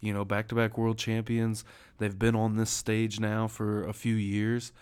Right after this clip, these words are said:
and as well as the World Cup coming in twenty twenty-six, that's gonna be huge for, um, Arrowhead, as I think it was,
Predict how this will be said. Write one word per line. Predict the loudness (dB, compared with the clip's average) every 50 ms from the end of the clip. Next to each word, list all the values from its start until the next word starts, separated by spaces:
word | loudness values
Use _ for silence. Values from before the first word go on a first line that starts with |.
| -20 -20 -20 -20 -20 -18 -8
and | -4 -2 0 0 0 0 -2 -4
as | -4 -4 -4 -4 -2 -2
well | 0 2 2 4 4
as | 2 2
the | 2 0
World | 2 2 2 2 2 0
Cup | -2 -2 -2 -2 -2
coming | -2 -2 -2 0 -2
in | -2 -4
twenty | -4 -2 -2 -2
twenty-six, | -2 -2 -2 -2 -2 -4 -4 -6 -6 -6 -6 -6
that's | -8 -8 -6 -4
gonna | -4 -2
be | 0 0 -2 -2
huge | -4 -2 -2 0 0 0 -2 -4 -6 -10 -16 -18 -20 -20 -20 -20 -20 -20 _
for, | _ -6 -4 -2 0 2 2 2 2 0 0 -2 -4 -6 -8
um, | -6 -6 -6 -4 -4 -4 -6 -8 -8 -6
Arrowhead, | -4 0 0 2 2 2 0 0 0 0 0 0 -2 -2 -6 -12 -20 -20 -20 -20 -10
as | -8 -6 -4 -2 -4 -4 -4 -4
I | -6
think | -6 -4 -6 -4
it | -4 -4
was, | -4 -4 -6 -6 -8 -10 -14 -16